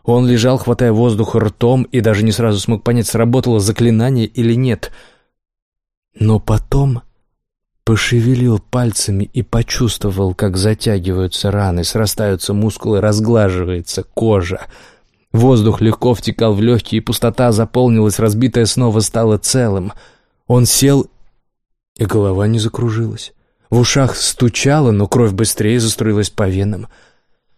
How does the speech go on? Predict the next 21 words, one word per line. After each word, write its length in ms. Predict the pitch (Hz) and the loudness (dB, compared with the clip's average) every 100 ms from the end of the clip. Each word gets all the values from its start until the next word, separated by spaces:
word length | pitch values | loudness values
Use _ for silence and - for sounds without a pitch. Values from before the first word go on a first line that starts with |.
| _ _ _ _ - | _ _ _ _ -2
Лайла 420 | 107 117 123 135 | 2 4 2 2
со 220 | 131 113 | 0 0
стоном 460 | 104 - 120 113 104 | -2 0 0 0 0
привалилась 580 | 113 101 101 98 98 - | 0 0 2 2 0 -2
к 60 | |
стене, 500 | - - 101 110 107 - | -4 0 2 2 0 -2
потирая 420 | 104 - 104 101 | -4 0 2 2
затылок, 600 | 95 101 - 110 101 - - - _ _ | 2 0 0 0 0 -4 -16 -20 _ _
и 80 | 113 | -4
пробормотала: 880 | - 101 101 104 104 - 101 98 98 - - - _ _ _ _ _ - | -2 -2 0 2 0 0 0 0 0 -4 -12 -20 _ _ _ _ _ -10
"Чёртова 680 | - - 92 85 - 90 95 | -8 -6 -6 -6 -4 -2 0
магия!" 600 | 95 90 92 101 - - _ _ _ _ _ _ _ | 0 0 -2 -4 -6 -14 _ _ _ _ _ _ _
Он 140 | 113 104 | -2 0
подошёл 400 | 107 104 120 101 | 2 2 0 0
к 80 | |
ней, 180 | 117 110 | 2 0
присел, 380 | 104 107 - 113 | 2 -2 0 -2
и 140 | 107 | 0
она 180 | 113 107 | 2 2
победно 380 | 107 98 107 107 | 0 0 2 2
улыбнулась. 640 | 104 101 104 92 87 - | 2 0 0 0 -4 -10